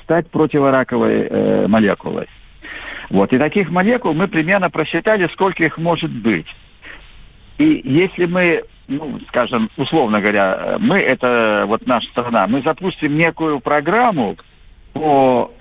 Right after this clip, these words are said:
тестированию этих лекарственных молекул на противораковую активность, то у нас есть,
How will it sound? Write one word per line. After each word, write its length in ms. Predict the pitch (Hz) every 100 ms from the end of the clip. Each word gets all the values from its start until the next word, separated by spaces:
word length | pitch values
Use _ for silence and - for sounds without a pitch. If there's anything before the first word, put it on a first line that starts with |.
| - -
тестированию 1080 | 156 - - 180 151 110 104 98 95 87 -
этих 360 | 139 123 110
лекарственных 600 | 123 123 131 110 117 -
молекул 480 | 107 131 175 226 139
на 160 | 120 139
противораковую 840 | 170 147 151 143 147 127 123 123
активность, 520 | 127 - 123 95 87 - - - - -
то 180 | - 156
у 100 | 151
нас 220 | 180 226 -
есть, 280 | 165 196